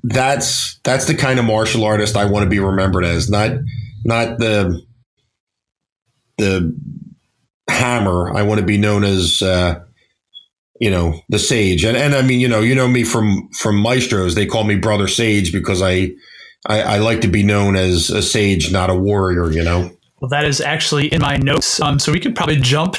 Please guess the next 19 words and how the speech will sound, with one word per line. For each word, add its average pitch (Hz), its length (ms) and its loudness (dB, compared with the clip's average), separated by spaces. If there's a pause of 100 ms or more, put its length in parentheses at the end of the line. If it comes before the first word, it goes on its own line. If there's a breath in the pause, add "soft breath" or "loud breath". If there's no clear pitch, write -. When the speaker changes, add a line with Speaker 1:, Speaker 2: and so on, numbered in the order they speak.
Speaker 2:
to, 160 500 0 (360)
so 160 520 0 (460)
we're, 185 240 0
we're 196 160 0
gonna 208 140 2
come 196 160 0
back 165 160 0
and 156 120 4
fill 160 260 2
in 151 120 2
some 143 160 0
other 135 200 0
stuff, 135 380 -2
but 143 160 0
I 147 140 -2
know 143 420 0
one 156 240 0
of 143 100 0
your, 147 120 0